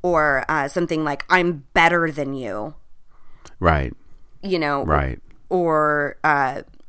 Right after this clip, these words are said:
Speaker 1: or even the concept of, like, "You're not even on my radar." You know, you know how some people
Speaker 2: Or, "I come before you."
Speaker 1: W-, right.
Speaker 2: Right.
Speaker 1: When they talk about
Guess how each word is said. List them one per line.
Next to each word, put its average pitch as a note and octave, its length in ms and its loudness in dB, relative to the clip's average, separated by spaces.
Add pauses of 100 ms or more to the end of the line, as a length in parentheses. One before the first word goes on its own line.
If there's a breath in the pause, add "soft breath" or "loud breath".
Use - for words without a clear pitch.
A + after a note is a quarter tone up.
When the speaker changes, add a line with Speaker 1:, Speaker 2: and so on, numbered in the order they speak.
(400)
Speaker 1:
or G3+ 200 6
even F#3 480 2
the E3 100 0
concept D#3+ 540 0
of, D#3 120 -2
like, D3+ 200 0
"You're F3+ 320 4
not E3 240 4
even D#3+ 240 -2
on C#3+ 180 -2
my C#3 140 -6
radar." D#3 760 -4 (340 soft breath)
You G3 140 0
know, F3+ 140 0
you G3+ 100 0
know - 80 4
how G3 80 -2
some F3+ 180 -2
people F3 220 4
Speaker 2:
Or, D#3 180 8
"I - 20 -2
come F2 220 6
before D#2+ 320 2
you." D#2+ 300 2 (180)
Speaker 1:
W-, F#3+ 180 -2
right. F3 440 4
Speaker 2:
Right. D2+ 280 -2
Speaker 1:
When F#3 200 0
they F3+ 120 2
talk E3+ 300 -2
about D3+ 520 0